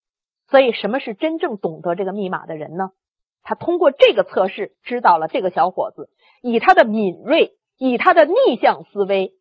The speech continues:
以他抓住机遇的勇敢，他配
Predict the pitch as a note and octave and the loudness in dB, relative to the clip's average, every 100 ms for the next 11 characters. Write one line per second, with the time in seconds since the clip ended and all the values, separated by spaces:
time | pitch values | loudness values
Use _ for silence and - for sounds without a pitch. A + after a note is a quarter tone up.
0 | _ C4 C4 B3+ D4 G#4 G4+ A4+ F4+ B3 | _ -2 0 2 2 4 4 4 0 -6
1 | - F#4 F#4 A#3 G3 G3 G3+ F#4 D4+ D3 | -6 0 2 2 2 2 2 2 2 0
2 | - _ _ _ - C4 - _ - B4+ | -4 _ _ _ 0 0 0 _ 0 0